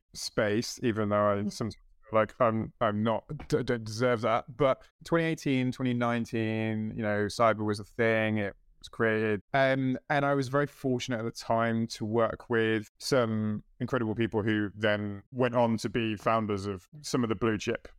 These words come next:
Speaker 1: N F T projects in, in, in the world. And, you know, we were just doing it because we liked it. We were just into it. You know, we did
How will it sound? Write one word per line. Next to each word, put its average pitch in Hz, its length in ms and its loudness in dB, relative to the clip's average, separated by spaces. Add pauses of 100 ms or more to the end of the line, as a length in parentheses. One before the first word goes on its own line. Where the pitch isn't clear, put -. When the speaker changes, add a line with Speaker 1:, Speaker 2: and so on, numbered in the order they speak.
Speaker 1:
N 117 120 0
F 104 80 -2
T 107 380 -2
projects - 520 -4
in, 123 260 -4
in, 107 260 -2 (140)
in 113 120 -2
the 107 80 -2
world. 110 340 -6
And, 123 240 -2 (100)
you 143 160 -2
know, 110 240 0
we 139 140 0
were 180 100 -2
just 202 220 -4
doing 180 260 0
it 156 140 -2
because 135 320 -6
we 131 100 0
liked 135 460 -2
it. - 160 -10 (100)
We 123 140 0
were 123 40 2
just 151 180 -4
into 143 380 -4
it. - 160 -12 (280)
You 127 80 -2
know, 120 160 4
we 120 100 0
did 135 380 0